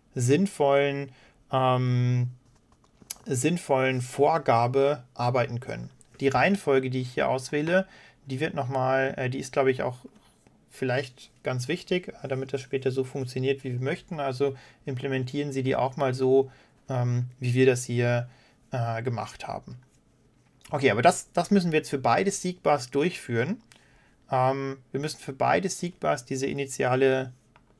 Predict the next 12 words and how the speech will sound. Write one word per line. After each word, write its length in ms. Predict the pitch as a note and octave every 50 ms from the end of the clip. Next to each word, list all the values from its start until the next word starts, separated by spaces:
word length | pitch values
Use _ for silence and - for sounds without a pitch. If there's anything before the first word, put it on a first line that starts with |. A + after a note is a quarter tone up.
| _ -
ähm, 600 | B2+ B2 B2 B2 A#2+ A#2+ B2 A#2+ A#2+ A#2+ B2 B2 - - - _ _ _ _ _ _
dieses 140 | _ - -
initiale 440 | - D3 C3+ B2 B2+ - A#2+ B2 A#2+
Setzen 400 | A#2+ C3 C#3 - - - C#3+ B2+
von 160 | B2 - B2
den 200 | A#2+ A#2 A#2 A#2
Werten 460 | A#2 A2+ A#2+ B2 B2 - B2+ B2+ B2
und 200 | B2 A#2 A#2 A#2
von 140 | - - A#2+
dem 140 | A#2 A2+ A2+
Listener 400 | A#2+ B2 B2 - B2+ A#2+ A2+ A#2
vornehmen. 460 | - - - A2 A2 A2 A2 -